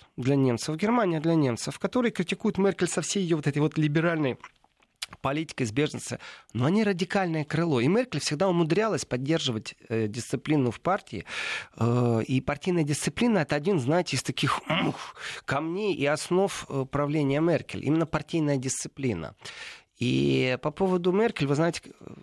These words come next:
я как-то в в одной из своих программ Еврозона рассказывал, вот встаньте и попробуйте просто двенадцать минут аплодировать или восемнадцать.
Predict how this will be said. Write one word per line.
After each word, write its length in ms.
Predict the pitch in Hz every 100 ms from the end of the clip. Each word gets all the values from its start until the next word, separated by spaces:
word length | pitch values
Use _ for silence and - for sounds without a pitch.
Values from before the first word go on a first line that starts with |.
| 113 120
я 160 | 156
как-то 300 | 143 - 123
в 260 | 123 - - _ -
в 120 | 117
одной 220 | 143 151 131
из 60 |
своих 240 | - 131 -
программ 340 | 135 131 123
Еврозона 540 | 117 123 123 131 120
рассказывал, 520 | 120 127 - 185 151 120
вот 160 | 139 -
встаньте 480 | - - 285 - 139
и 20 |
попробуйте 500 | 156 - 220 202 -
просто 300 | - 185 160
двенадцать 640 | 120 151 151 190 - 202
минут 300 | 147 143 147
аплодировать 640 | 135 135 131 107 98 85 -
или 100 | 208
восемнадцать. 720 | 175 - 147 123 87 - -